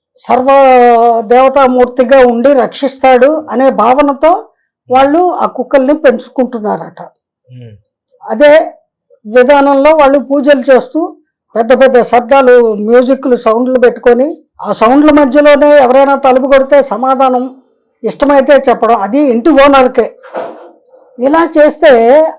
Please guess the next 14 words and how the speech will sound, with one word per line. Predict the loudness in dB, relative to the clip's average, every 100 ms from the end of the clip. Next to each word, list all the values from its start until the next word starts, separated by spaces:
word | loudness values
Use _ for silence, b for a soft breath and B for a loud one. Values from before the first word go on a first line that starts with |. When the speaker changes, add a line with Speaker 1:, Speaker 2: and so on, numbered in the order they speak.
| -8
Speaker 1:
ఆమెలో | -4 -2 0 2 4 4 2 0 -4 _ _ -6
రాను | 0 2 2
రాను | 2 2 2 2
ఒక | 2
రకమైన | -2 -2 -2 0 2 0
భయము | -2 0 2 2 0 -2 -10 _ -10
అలుముకొని, | -4 -2 0 0 2 0 -2 -4
"ఏమిటి | 0 2 2 0 -2
వీళ్ళ | 0 2 2 2 0 -2 -8 -14 -18 -20 _ _ -4
చేష్టలు | -2 -2 -4 -2 -2 -2
చాలా | -4 0
చిత్రాతి | -2 -4 -8 0 0 0
చిత్రంగా | -4 -6 -4 -2 0 2 2
ఉన్నాయి, | 0 0 0 -2 -4 -10